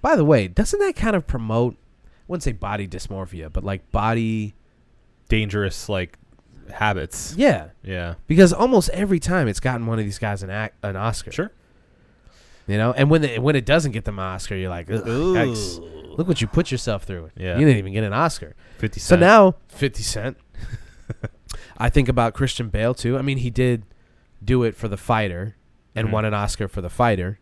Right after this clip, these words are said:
Speaker 1: and he lost a bunch of weight for that.
Speaker 2: Right.
Speaker 1: But he lo-, he lost a bunch of weight for The Machinist.
Speaker 2: Right.
Speaker 1: Didn't get anything for that.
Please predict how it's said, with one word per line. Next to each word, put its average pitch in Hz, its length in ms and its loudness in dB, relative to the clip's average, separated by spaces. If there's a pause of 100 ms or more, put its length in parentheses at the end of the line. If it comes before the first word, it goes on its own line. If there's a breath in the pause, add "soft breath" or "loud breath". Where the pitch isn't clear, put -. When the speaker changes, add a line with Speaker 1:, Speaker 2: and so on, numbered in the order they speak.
(140)
Speaker 1:
and 98 100 -8
he 98 80 -2
lost 92 280 -4
a 90 40 -8
bunch 95 200 -6
of 95 60 -8
weight 92 160 -4
for 85 80 -10
that. 104 160 0
Speaker 2:
Right. 90 140 -4
Speaker 1:
But 107 200 -4 (280 soft breath)
he 110 140 -8
lo-, 113 180 -4
he 113 80 -10
lost 113 220 -2
a 104 40 -6
bunch 107 160 -4
of 104 60 -2
weight 101 120 0
for - 100 -6
The 92 60 -6
Machinist. 98 720 -4
Speaker 2:
Right. 87 300 -4 (100)
Speaker 1:
Didn't 104 180 -4
get 98 120 -8
anything 110 360 -4
for - 120 -16
that. 110 300 -2